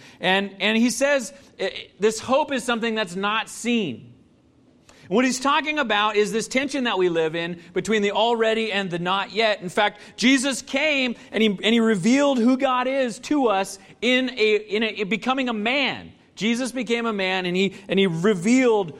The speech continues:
who God is, God incarnate. And then before he left, he told his disciples, "You see me now, but in a little while you won't see me anymore.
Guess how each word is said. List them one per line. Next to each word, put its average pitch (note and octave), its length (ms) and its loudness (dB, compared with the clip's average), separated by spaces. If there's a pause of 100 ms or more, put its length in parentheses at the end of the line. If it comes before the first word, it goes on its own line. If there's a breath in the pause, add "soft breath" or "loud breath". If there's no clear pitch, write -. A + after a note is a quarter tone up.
(100)
who B3+ 240 2
God A3 320 0
is, F3 320 0
God G3+ 300 0
incarnate. G3 720 -2 (580 loud breath)
And G#3+ 120 0
then C4 160 2
before C4+ 340 0
he C4+ 140 0
left, B3+ 360 -2
he A3 80 -6
told A3+ 240 -2
his A3+ 140 -4
disciples, G#3+ 640 -2 (140)
"You A3 140 4
see C#4+ 260 0
me C#4+ 140 0
now, C4 420 -4 (1040 soft breath)
but F#3 100 -4
in G3 120 0
a G3+ 60 2
little B3 300 2
while A#3 480 -2
you E3 160 -8
won't F#3 320 -8
see A#3 280 -12
me A2+ 240 -10
anymore. D#2+ 640 -16